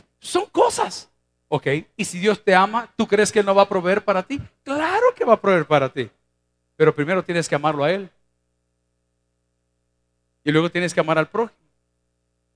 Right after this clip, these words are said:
Ayer estaba comiendo algo que se llama hummus. ¿Cuántos lo conocen el hummus? ¿No? Vaya. Atol de elote, hermano.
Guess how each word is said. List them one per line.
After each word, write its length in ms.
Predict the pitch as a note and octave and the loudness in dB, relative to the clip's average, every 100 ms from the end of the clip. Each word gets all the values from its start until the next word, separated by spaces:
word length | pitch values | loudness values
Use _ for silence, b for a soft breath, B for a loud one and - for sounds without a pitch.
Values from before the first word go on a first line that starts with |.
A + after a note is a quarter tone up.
| - | -10
Ayer 200 | C3 E3 | -6 -4
estaba 260 | - F3+ | -2 -2
comiendo 360 | - D#3+ F#3 G3 | -2 -4 -2 -2
algo 160 | G3+ G3 | -2 -2
que 140 | E3 | -4
se 100 | F#3 | -4
llama 180 | F3+ D#3 | -6 0
hummus. 640 | - C#4+ F3+ C3+ - - _ _ _ _ _ _ _ _ _ _ _ - | 2 2 0 -10 -14 -20 _ _ _ _ _ _ _ _ _ _ _ -6
¿Cuántos 240 | A#3+ A#3 | -2 0
lo 100 | G3+ | -2
conocen 380 | F3+ G3+ F#3 E3 | -2 -4 -4 -4
el 80 | C3+ | -4
hummus? 220 | C3+ - _ _ _ _ | -8 -12 _ _ _ _
¿No? 200 | G#3+ C4 _ _ _ _ _ - | -10 -10 _ _ _ _ _ -20
Vaya. 180 | A2+ - _ _ _ _ - | -20 -20 _ _ _ _ -14
Atol 260 | D#3 G#3 | -2 0
de 80 | G#3 | 0
elote, 240 | G#3 B3 A3+ | 0 0 -4
hermano. 220 | A#3 | -6